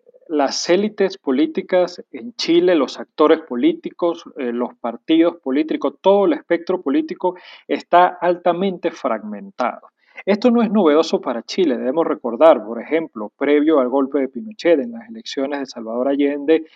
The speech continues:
eh, Chile ya tenía un, un sistema político y un sistema de partidos políticos bastante fragmentados, ¿no? Eh, luego viene la concertación, que pudiésemos entenderla como un paréntesis, donde hubo, eh, mayor convergencia al,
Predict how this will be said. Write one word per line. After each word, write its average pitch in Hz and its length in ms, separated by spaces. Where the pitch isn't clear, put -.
eh, 131 160
Chile 185 500
ya 143 380
tenía 160 420
un, 147 640
un 135 60
sistema 147 760
político 135 800
y 113 120
un 127 200
sistema 147 420
de 135 60
partidos 147 440
políticos 135 580
bastante 143 540
fragmentados, 107 1120
¿no? 139 260
Eh, 147 200
luego 147 240
viene 165 180
la 151 160
concertación, 131 640
que 180 80
pudiésemos 151 400
entenderla 131 500
como 123 220
un 143 140
paréntesis, 143 600
donde 127 220
hubo, 139 420
eh, 131 320
mayor 127 360
convergencia 143 640
al, 139 60